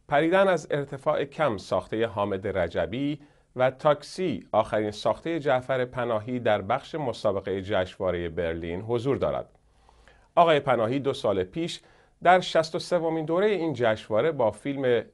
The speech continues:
پرده در بخش مسابقه برنده جایزه بهترین فیلمنامه شد. آقای پناهی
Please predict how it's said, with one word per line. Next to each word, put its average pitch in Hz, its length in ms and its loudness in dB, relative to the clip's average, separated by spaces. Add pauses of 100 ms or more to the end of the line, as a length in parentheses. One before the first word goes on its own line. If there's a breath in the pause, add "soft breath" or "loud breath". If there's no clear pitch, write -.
(160)
پرده 131 520 0 (320 soft breath)
در 160 160 6
بخش 208 300 4
مسابقه 131 580 2
برنده 120 500 2
جایزه 110 560 0
بهترین 120 500 -2
فیلمنامه 156 460 -2
شد. - 220 -6 (560)
آقای 95 240 4
پناهی 101 560 -2